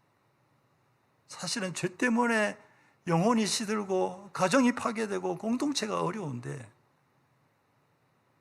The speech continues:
예수님은 우리 죄를 위하여 십자가를 지시고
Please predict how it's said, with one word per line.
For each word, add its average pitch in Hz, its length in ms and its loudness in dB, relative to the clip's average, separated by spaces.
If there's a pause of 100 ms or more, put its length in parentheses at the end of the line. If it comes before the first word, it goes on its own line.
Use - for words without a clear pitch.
(160)
예수님은 120 420 -2
우리 175 220 -2
죄를 208 380 0
위하여 180 600 -2
십자가를 233 960 -4
지시고 165 500 -6